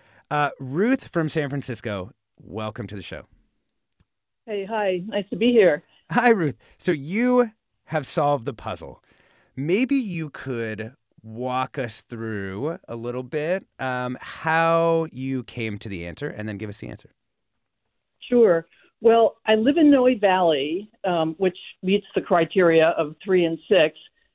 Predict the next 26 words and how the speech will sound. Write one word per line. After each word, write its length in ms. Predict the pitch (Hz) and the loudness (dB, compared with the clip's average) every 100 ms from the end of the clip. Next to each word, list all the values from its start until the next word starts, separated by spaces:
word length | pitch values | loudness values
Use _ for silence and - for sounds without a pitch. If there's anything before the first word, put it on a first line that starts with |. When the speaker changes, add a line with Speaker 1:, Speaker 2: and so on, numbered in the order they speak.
| - - | -18 -2
Speaker 2:
and 120 | 180 | 0
I 100 | 180 | 0
couldn't 280 | 240 208 196 | 2 2 2
think 160 | 208 | 4
of 140 | 180 185 | 4 4
any 140 | 196 | 2
way 180 | 185 175 | 6 6
I 140 | 170 | 4
could, 360 | - 170 165 165 _ _ _ _ _ | 2 0 0 -2 _ _ _ _ _
um, 460 | 190 165 156 151 156 _ _ _ _ _ - | -4 -2 -2 -4 -8 _ _ _ _ _ -2
make 260 | 185 185 - | 2 2 2
that 280 | 180 - | 2 0
work. 380 | 156 156 147 156 - _ _ _ _ - | 0 2 2 -2 -8 _ _ _ _ 0
But 160 | 208 220 | 2 4
then 240 | 214 214 - | 2 0 -2
I 100 | 196 | 0
realized 440 | 180 175 170 175 | 2 2 2 2
I 120 | 170 165 | 0 2
live 240 | 160 156 _ _ - | 0 -2 _ _ -10
just 180 | 143 - | -10 -2
south 220 | 170 165 | -2 0
of 160 | 143 | -4
the 80 | 160 | -6
Castro, 680 | - 277 359 - 170 151 220 | 0 0 0 0 2 4 4
and 260 | 170 151 - 151 | 2 -2 -8 -2
that 220 | 202 254 | 2 2